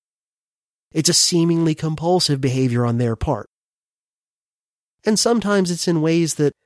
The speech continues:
at least benefit the film from an interestingness point of view.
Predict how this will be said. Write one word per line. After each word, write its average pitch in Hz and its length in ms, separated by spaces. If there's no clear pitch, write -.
at 175 80
least 240 300
benefit 156 360
the 143 60
film 147 260
from 135 180
an 123 100
interestingness 170 840
point 175 220
of 156 60
view. 180 300